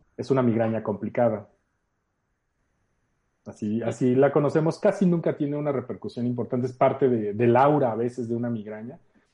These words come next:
el tener problemas de lenguaje. De hecho, es uno de los criterios para definir migraña en algunas ocasiones, el, el trastorno del habla cua-, antes de que venga el dolor, pero también puede venir con el dolor en su máxima expresión.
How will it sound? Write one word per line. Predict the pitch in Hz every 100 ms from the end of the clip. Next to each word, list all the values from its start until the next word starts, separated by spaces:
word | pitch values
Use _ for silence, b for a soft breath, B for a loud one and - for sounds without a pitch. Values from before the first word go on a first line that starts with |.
| _
el | 107
tener | 113 110 107
problemas | 117 113 117 113
de | 107
lenguaje. | 98 98 120 123
De | 117
hecho, | 120
es | -
uno | 135 123
de |
los | 107 -
criterios | 104 117 110 117 -
para | 104 104
definir | 101 104 110 110
migraña | 113 110 110 110 127 - _ _ _ _ _
en | 113 110
algunas | 107 117 117
ocasiones, | 123 110 - 113 139 113
el, | 107 -
el | 110 107 104 98
trastorno | 110 - 123 113
del | 113 110
habla | 117 123 131 127 -
cua-, | 117 113
antes | 120 123 117 101
de | 104
que | -
venga | 104 110 113
el | 104
dolor, | 104 113 139
pero | 127 120
también | 123 123
puede | 131 127
venir | 117 117 117
con | 131 139
el | 131
dolor | 117 117 120 127
en | 110
su | 110 98 98
máxima | 110 117 - 120 107
expresión. | - 104 - 110